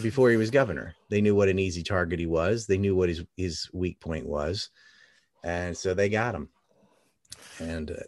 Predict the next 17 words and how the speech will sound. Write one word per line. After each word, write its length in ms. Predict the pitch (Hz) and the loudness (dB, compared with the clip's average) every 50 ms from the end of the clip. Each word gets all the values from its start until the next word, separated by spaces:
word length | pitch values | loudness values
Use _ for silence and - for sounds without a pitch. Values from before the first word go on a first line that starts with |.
| _ | _
<laughs> 260 | _ _ - 87 - - | _ _ -14 -10 -4 -4
yeah, 240 | 98 87 113 95 - _ _ _ - - - | -2 -2 -2 -4 -6 _ _ _ -10 -6 -2
and 140 | 92 95 92 | 0 0 2
they 100 | 92 95 | 2 2
got 240 | 90 98 98 104 104 | 2 2 2 4 2
his 140 | 101 104 110 | 0 0 0
wife. 480 | 117 131 127 90 - - - - - - - - _ _ _ _ _ _ _ _ - | 2 2 2 2 0 -2 -8 -14 -16 -20 -20 -20 _ _ _ _ _ _ _ _ -12
<laughs> 520 | - - - - - - 131 123 - - | -10 -2 -2 -2 0 2 0 0 2 2
Yeah, 120 | 120 104 - - - - | 0 0 2 0 -2 -4
she 220 | - - - 113 | -2 -2 0 2
got 200 | 107 120 117 87 | 4 4 4 4
money 220 | 101 110 113 117 110 | 2 2 2 2 0
from 200 | 117 120 123 120 | 0 -2 -2 -2
Nixon. 500 | 123 127 - - - 95 82 101 - - _ _ _ _ _ _ _ _ _ _ _ _ _ _ _ _ _ _ _ _ _ _ _ _ _ - | -2 -2 -4 -6 -6 -6 -6 -6 -8 -14 _ _ _ _ _ _ _ _ _ _ _ _ _ _ _ _ _ _ _ _ _ _ _ _ _ 4
And 200 | 156 170 175 - - _ _ - | 6 6 6 4 0 _ _ -6
you'd 280 | - 139 180 165 - - | 0 0 0 0 6 8
think 440 | 190 202 196 151 113 - - - | 8 10 10 8 4 0 -4 -14